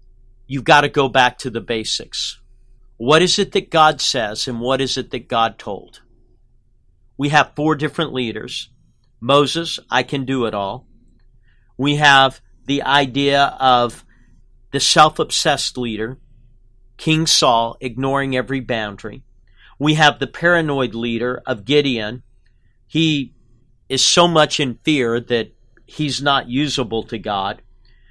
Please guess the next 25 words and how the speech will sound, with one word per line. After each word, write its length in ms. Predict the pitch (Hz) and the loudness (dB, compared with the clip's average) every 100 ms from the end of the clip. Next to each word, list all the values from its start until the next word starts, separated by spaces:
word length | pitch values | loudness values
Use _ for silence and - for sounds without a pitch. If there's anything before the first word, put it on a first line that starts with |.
| _ _ - | _ _ -4
And 160 | 139 | 0
then 180 | 143 151 | 2 2
you 140 | 151 | -2
have 320 | 143 147 143 120 | 0 2 2 0
the 180 | 143 | -4
ethically 720 | 143 135 143 135 139 135 123 - | -2 -2 -2 -6 -4 -4 -4 -8
challenged. 760 | - 123 107 - - - - - - _ _ _ | -2 -2 -2 -8 -10 -12 -12 -20 -20 _ _ _
You 160 | 127 | -4
have 220 | 123 110 | 0 -2
Samson. 500 | - 123 104 - - - _ _ _ _ - _ _ - _ - _ _ _ _ _ _ | -2 -6 -8 -12 -14 -16 _ _ _ _ -20 _ _ -20 _ -20 _ _ _ _ _ _
In 160 | 151 165 | -2 2
your 180 | 208 | 4
life, 520 | 196 156 131 135 - - - | 6 6 6 4 -6 -18 -8
you 180 | 135 | -6
have 300 | 139 143 131 | 0 0 0
to 340 | - 135 - - | -2 -2 -2 -8
identify 640 | 120 127 120 - 113 107 | -4 -2 -4 -2 0 0
what 260 | 107 135 156 | 0 2 2
are 100 | 143 | 2
the 180 | 135 | -2
extremes 840 | 123 - - 127 117 104 104 - - _ | -4 -4 -6 -6 -6 -8 -10 -10 -12 _
that 200 | 120 117 | -10 -6
you're 120 | 123 | -8
subject 500 | 113 123 101 - - | -4 -4 -4 -8 -18
to. 220 | - - | -18 -18